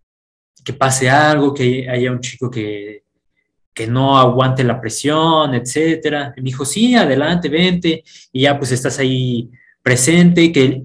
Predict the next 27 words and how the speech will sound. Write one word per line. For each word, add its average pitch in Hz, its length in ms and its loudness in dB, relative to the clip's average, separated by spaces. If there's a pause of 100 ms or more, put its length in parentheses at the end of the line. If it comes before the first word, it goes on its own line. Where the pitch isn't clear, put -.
sobre 185 240 0
todo 269 280 2
presente, 135 540 0
que 131 100 -4
los 127 100 -2
chicos - 240 -6
te 147 80 -2
vean 139 200 0
cercano 143 600 -2
a 127 100 0
ellos, 117 320 0
más 127 200 -4
allá 139 200 -2
de 139 140 0
estar 123 440 -2 (320)
como 143 260 -2
en, 117 540 -4
te 151 80 -4
digo, 156 120 0
en, 120 160 -4
en 120 300 -2
el 117 120 -2
cubículo. 151 540 -2 (420)
Y, 143 680 0 (1040)
y 170 140 2
es 190 120 4
que, 208 520 2